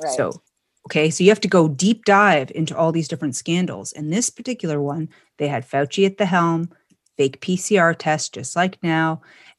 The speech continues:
Speaker 2: And the A Z T drug is like a regurgitated chemo drug.
Speaker 1: Mm-hmm.
Speaker 2: And if you go and look up chemo drugs, right, like, there's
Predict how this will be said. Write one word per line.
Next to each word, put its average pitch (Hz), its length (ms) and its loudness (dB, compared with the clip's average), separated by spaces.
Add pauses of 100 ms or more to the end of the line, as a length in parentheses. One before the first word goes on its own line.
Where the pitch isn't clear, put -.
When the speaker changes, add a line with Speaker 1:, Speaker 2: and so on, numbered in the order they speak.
Speaker 2:
And 180 240 4
the 165 180 0
A 175 220 4
Z 160 220 -4
T 254 260 -2
drug 156 420 2
is 156 260 -2
like 156 200 -2
a 160 100 0
regurgitated 170 840 -2
chemo 247 400 2
drug. - 360 -12 (480)
Speaker 1:
Mm-hmm. 156 260 -16
Speaker 2:
And 185 180 2
if 180 140 -6
you 190 200 2
go 202 280 8
and 294 120 8
look 285 160 4
up - 160 2
chemo 294 420 4
drugs, 135 580 -6 (800)
right, 180 400 0
like, 170 160 -2
there's 175 300 0